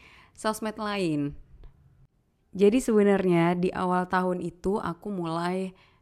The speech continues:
nulis buku. Dan targetnya semua-semuanya sampai terbit itu tuh bisa di pertengahan tahun.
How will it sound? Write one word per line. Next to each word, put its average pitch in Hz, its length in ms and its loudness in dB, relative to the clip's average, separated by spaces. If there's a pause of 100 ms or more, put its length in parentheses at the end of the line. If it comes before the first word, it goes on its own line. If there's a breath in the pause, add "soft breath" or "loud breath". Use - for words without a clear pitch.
(160)
nulis 170 320 -2
buku. 156 480 0 (400 soft breath)
Dan 180 240 -2
targetnya 175 960 -2
semua-semuanya 180 960 -2
sampai 180 320 -8
terbit 185 400 -6
itu 190 240 -10
tuh 247 80 -6
bisa 208 640 -6 (480 soft breath)
di 247 320 -2
pertengahan 170 560 -6
tahun. 170 720 -4